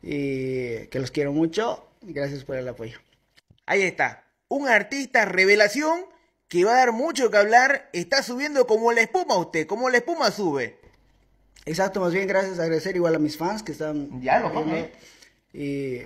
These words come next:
Speaker 1: gracias por todo el cariño que están dando a mis videos y que se vienen sorpresitas.
Speaker 2: Bien, ya lo saben, síganlo.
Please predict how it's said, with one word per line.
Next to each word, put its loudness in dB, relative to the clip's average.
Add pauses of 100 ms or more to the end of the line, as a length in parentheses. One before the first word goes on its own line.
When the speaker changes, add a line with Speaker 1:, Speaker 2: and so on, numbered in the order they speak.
(140)
Speaker 1:
gracias 0
por -6
todo -2
el -6
cariño -2
que -8
están -6
dando -4
a -8
mis -8
videos -2
y -12
que -12
se -14
vienen -8
sorpresitas. -14 (600)
Speaker 2:
Bien, -4
ya 2
lo 0
saben, 0
síganlo. -2